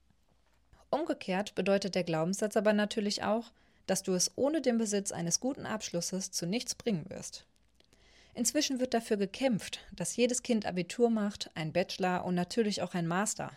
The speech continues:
Aber um Gottes Willen, bitte keine Ausbildung. Wir befinden uns in einer Zeit, in der die wenigsten Kinder beziehungsweise ihre Eltern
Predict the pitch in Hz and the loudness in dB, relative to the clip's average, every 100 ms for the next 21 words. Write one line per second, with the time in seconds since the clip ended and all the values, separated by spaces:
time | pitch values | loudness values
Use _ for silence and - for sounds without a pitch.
0 | - - 180 175 - 247 262 - 226 226 | -12 -4 -2 0 2 4 2 2 4 4
1 | 220 - 254 254 254 214 196 156 156 - | 2 0 0 0 -2 0 -2 -2 -4 -8
2 | - - 147 - - - - - - - | -10 -10 -12 -14 -20 -20 -20 -20 -20 -20
3 | - - 220 226 277 311 277 240 220 190 | -10 0 2 2 2 0 0 0 0 2
4 | 185 175 - 175 214 285 - 196 202 202 | 0 0 -2 0 0 -2 -2 0 2 2
5 | 202 226 302 - 240 - 240 202 160 220 | 0 0 -2 -2 -4 -2 0 2 0 -4
6 | 233 196 190 175 - 160 156 - - 165 | -6 -2 0 0 0 -2 -2 -4 -4 -2
7 | 196 226 - 160 185 | 0 0 0 -2 -2